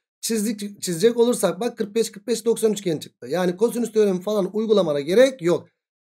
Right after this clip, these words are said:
Hocam burada dik kenarları bulacağım. Dik kenardan hipotenüse geçiş kök katsa tam tersi kök ikiye bölünmüş hali dik kenarlar yapar. Yani bunlar beş, beş yapar.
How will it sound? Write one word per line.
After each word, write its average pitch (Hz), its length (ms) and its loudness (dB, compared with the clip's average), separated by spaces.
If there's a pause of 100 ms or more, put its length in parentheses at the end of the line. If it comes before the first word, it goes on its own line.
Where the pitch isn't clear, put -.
Hocam 240 420 2 (300)
burada 233 440 2
dik 233 160 -4
kenarları 233 460 2
bulacağım. 151 440 -2
Dik 233 160 -6
kenardan 240 400 2
hipotenüse 226 480 -2
geçiş 220 280 -4
kök 214 280 -4
katsa 240 440 -2
tam 226 220 2
tersi 208 320 0
kök 226 180 -4
ikiye 247 200 -2
bölünmüş 247 300 -2
hali 233 240 0
dik 233 120 -8
kenarlar 190 420 2
yapar. 110 240 -10
Yani 156 280 -2
bunlar 139 340 -6
beş, 143 220 -6
beş 202 180 -2
yapar. 233 280 -4